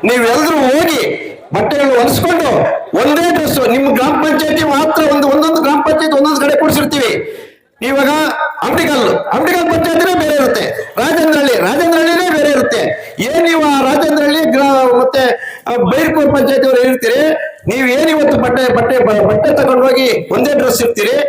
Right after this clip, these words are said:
ನೀವೇ ಅವರಿಗೆ ಬಟ್ಟೆಗೆ ಕೊಡೋದು, ನೀವೇ ಅವರಿಗೆ ಅರ್ಶಿನ ಕುಂಕುಮ ಕೊಡೋದು ನಿಮ್ದೇ ಜವಾಬ್ದಾರಿ ಆಗಿರ್ತದೆ. ಅದಕ್ಕೋಸ್ಕರ ನೀವು ಬಹಳ ಹುಷಾರಾಗಿರ್ಬೇಕು, ಜಾಗೃತಿಯಿಂದ ಇದ್ದು ಕೆಲಸ ಮಾಡ್ತೀರಿ. ನಮ್ಮ ಪಕ್ಷನ ಕಟ್ತೀರಿ ಅಂತ ಹೇಳ್ಬಿಟ್ಟು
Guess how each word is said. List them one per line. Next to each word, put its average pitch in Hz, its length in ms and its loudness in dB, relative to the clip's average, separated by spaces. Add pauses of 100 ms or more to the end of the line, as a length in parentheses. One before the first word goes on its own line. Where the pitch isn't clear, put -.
(240)
ನೀವೇ 311 360 0
ಅವರಿಗೆ 277 360 2
ಬಟ್ಟೆಗೆ 262 300 0
ಕೊಡೋದು, 254 380 2 (460)
ನೀವೇ 320 280 0
ಅವರಿಗೆ 285 260 2
ಅರ್ಶಿನ 269 240 0
ಕುಂಕುಮ 262 240 2
ಕೊಡೋದು 240 380 2 (1400)
ನಿಮ್ದೇ 330 380 2
ಜವಾಬ್ದಾರಿ 277 400 0
ಆಗಿರ್ತದೆ. 240 420 2 (540)
ಅದಕ್ಕೋಸ್ಕರ 247 540 0 (600)
ನೀವು 254 300 2
ಬಹಳ 233 200 0 (840)
ಹುಷಾರಾಗಿರ್ಬೇಕು, 254 840 0
ಜಾಗೃತಿಯಿಂದ 294 560 0
ಇದ್ದು 262 360 0
ಕೆಲಸ 269 220 0
ಮಾಡ್ತೀರಿ. 262 480 0
ನಮ್ಮ 233 260 0
ಪಕ್ಷನ - 340 -2
ಕಟ್ತೀರಿ 330 520 0
ಅಂತ 285 140 0
ಹೇಳ್ಬಿಟ್ಟು 262 360 2